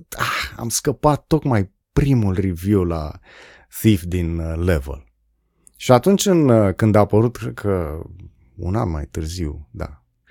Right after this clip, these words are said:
uh, versiunea Gold a Thief the Dark Project,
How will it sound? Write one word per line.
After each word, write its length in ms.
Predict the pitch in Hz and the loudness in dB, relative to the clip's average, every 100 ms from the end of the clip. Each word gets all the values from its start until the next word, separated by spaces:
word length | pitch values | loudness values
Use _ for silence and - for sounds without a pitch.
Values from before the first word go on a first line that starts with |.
| - - _ _ | -20 -20 _ _
uh, 440 | 101 92 87 78 - | -6 -4 -2 -6 -8
versiunea 640 | 95 101 92 - 113 90 | 0 2 2 0 0 0
Gold 600 | 78 123 101 73 76 - _ | 4 6 6 4 -8 -16 _
a 400 | 101 82 78 76 78 | -8 -6 -6 -10 -4
Thief 180 | 113 92 | -2 -2
the 100 | 90 | -2
Dark 260 | 90 82 | -2 -4
Project, 560 | - 135 143 190 - | 0 0 0 -2 -6